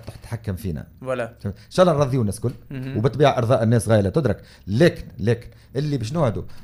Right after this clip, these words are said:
Speaker 1: إن شاء الله باش ن-، بالنسبة للسواق،
Speaker 2: مم.
Speaker 1: آه، ياخذوا حقهم وزيادة. وزيادة.
Speaker 2: مهم.
Speaker 1: جدي بيان زيادة. وبالنسبة للمهنيين اللي هو منهم أنا، الأصحاب السيارات، باش نحاول نمشي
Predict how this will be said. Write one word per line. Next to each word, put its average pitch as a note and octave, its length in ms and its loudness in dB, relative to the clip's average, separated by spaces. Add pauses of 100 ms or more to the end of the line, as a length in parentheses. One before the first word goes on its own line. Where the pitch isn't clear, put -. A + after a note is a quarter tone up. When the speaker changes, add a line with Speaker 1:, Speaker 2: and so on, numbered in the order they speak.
Speaker 1:
إن G2+ 60 -6
شاء D3+ 180 4
الله G2+ 160 0
باش G2+ 260 -6
ن-، A2 60 -2
بالنسبة G#2 520 0
للسواق، B2 480 2 (400)
Speaker 2:
مم. B2 200 -8
Speaker 1:
آه، G2 220 2
ياخذوا G2 400 0
حقهم - 420 -2
وزيادة. A2+ 440 2 (340)
وزيادة. A2+ 440 2 (200)
Speaker 2:
مهم. C3+ 120 -10
Speaker 1:
جدي G#2+ 220 -2
بيان A#2+ 220 2
زيادة. G#2 260 -2 (280)
وبالنسبة B2+ 480 -2
للمهنيين C3+ 560 0
اللي G2 220 -4
هو B2+ 220 -2
منهم C3 280 -6
أنا، F2+ 220 -6 (220)
الأصحاب F#2 680 -8
السيارات، A#2+ 400 -2 (640)
باش - 160 -6
نحاول B2 340 2
نمشي C#3+ 280 -2